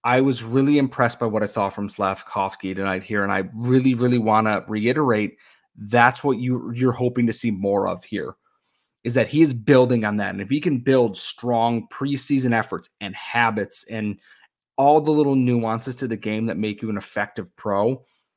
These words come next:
I think that's gonna be great. I'm really excited to see what his next game looks like. I don't think he'll play, what are they playing, Friday night against Toronto? I imagine he'll play Saturday.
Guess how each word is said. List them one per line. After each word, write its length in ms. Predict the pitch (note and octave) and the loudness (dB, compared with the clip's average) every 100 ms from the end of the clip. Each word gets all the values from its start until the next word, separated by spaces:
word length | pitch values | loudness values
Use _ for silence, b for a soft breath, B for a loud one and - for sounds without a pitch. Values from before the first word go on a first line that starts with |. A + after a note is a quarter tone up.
| _ _ - | _ _ -6
I 100 | A#2+ | -4
think 200 | B2+ A#2+ | -2 -2
that's 200 | A2 - | -2 -2
gonna 180 | A2+ G2 | -6 -6
be 100 | F2+ | -8
great. 400 | F#2 F#2+ F2+ - | -6 -4 -4 -6
I'm 320 | G2+ G#2+ A2 | -4 -4 -2
really 280 | B2 C3+ C3 | 2 4 4
excited 320 | B2+ B2+ A#2 | 2 0 0
to 80 | G#2+ | -2
see 160 | - A2+ | -6 -4
what 220 | G2+ G#2 | -2 -2
his 180 | G#2 G2+ | -4 -2
next 320 | G#2 F#2+ - | -2 -2 -4
game 260 | G#2+ G#2+ | -4 -2
looks 160 | G#2 G#2 | -2 0
like. 160 | A#2 G#2+ | 0 2
I 180 | A2 | 2
don't 340 | A#2+ C3+ D#3 D#3+ | 2 2 0 0
think 160 | D#3+ D3 | -2 0
he'll 100 | B2+ | -2
play, 560 | - B2+ A#2 A2 G#2+ _ _ _ _ _ _ | 0 2 2 2 -4 _ _ _ _ _ _
what 120 | G#2 | -8
are 40 | G2 | -6
they 100 | F#2+ | -6
playing, 320 | - G2 F#2 | -6 -6 -8
Friday 580 | - - - G#2 A2 A#2+ | -12 -12 -2 0 2 2
night 300 | A#2+ A#2+ A#2+ | 4 2 0
against 520 | A2 A2 G#2+ - - | -4 -2 -4 -8 -14
Toronto? 680 | - A2 G#2+ A2+ B2 C3 B B B | -8 -2 0 2 2 0 B B B
I 100 | A2+ | 0
imagine 300 | A#2+ A#2 A2+ | 2 4 2
he'll 120 | A#2+ | 0
play 220 | A2 A2+ | -2 -2
Saturday. 680 | G#2 - F#2 G#2 A2 A#2 B2 | -2 -4 -2 0 2 2 0